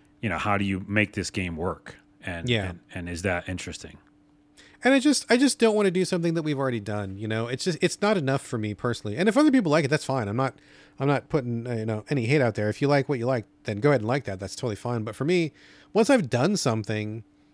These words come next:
Speaker 2: I wanna do something else. I don't wanna do the exact same thing again, right? Like, I
Speaker 1: Yeah.
Speaker 2: was in the mood for, like, an X COM game, but I didn't wanna play the exact same game again. And here's a new game. It's got a new spin. It's got, you know, similar things that are relatable, but it's got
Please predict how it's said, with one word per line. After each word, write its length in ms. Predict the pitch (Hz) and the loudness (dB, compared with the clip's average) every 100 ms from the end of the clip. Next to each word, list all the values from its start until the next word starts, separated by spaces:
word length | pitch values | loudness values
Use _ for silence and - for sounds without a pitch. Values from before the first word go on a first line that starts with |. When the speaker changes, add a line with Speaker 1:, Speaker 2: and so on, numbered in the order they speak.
| _ _ - | _ _ -2
Speaker 2:
I 60 | 151 | 2
wanna 180 | 180 190 | 6 6
do 120 | 196 | 4
something 260 | 185 156 | 2 2
else. 200 | 156 110 | 0 0
I 60 | 120 | 2
don't 120 | 143 | 4
wanna 140 | 165 160 | 4 4
do 120 | 160 | 2
the 80 | 143 | 0
exact 360 | 110 127 127 | 0 0 -2
same 200 | - 120 | -4 -4
thing 180 | 107 110 | -4 -6
again, 320 | 98 107 92 | -4 -6 -6
right? 260 | 90 95 104 | -8 -8 -6
Like, 200 | 104 107 | -6 0
I 40 | |
Speaker 1:
Yeah. 60 | 139 | 0
Speaker 2:
was 80 | 151 | 2
in 80 | |
the 80 | 156 | 2
mood 240 | 151 156 139 | 4 2 2
for, 80 | |
like, 140 | 127 117 | 0 0
an 60 | |
X 160 | 117 - | -2 -4
COM 160 | 107 101 | -8 -4
game, 220 | 180 147 | -2 0
but 80 | 123 | 2
I 60 | |
didn't 180 | 123 156 | 2 2
wanna 140 | 147 120 | 0 0
play 180 | 160 | 0
the 100 | 151 | 0
exact 420 | 110 101 120 120 - | -2 -2 -4 -4 -16
same 300 | - 131 110 | -8 -6 -4
game 180 | 110 | -6
again. 440 | 101 131 139 107 110 _ - - _ | -6 -4 -4 -6 -12 _ -20 -20 _
And 220 | - 127 123 | -2 0 2
here's 240 | 143 151 | 2 4
a 40 | |
new 120 | 151 170 | 4 4
game. 240 | 247 143 | 2 0
It's 140 | 110 | 0
got 120 | 143 117 | 0 2
a 40 | |
new 120 | 117 | 0
spin. 320 | 120 - 139 | -2 0 0
It's 140 | 156 - | 0 0
got, 180 | 156 202 | 0 2
you 60 | |
know, 200 | 254 156 - - - | 0 0 -8 -20 -20
similar 380 | - - 277 208 | -6 2 4 4
things 280 | - 160 151 | 4 2 2
that 100 | 139 | 2
are 60 | 120 | 2
relatable, 420 | 107 156 135 110 | 0 0 0 0
but 120 | 123 | 0
it's 80 | 120 | 2
got 200 | 165 147 | -2 -2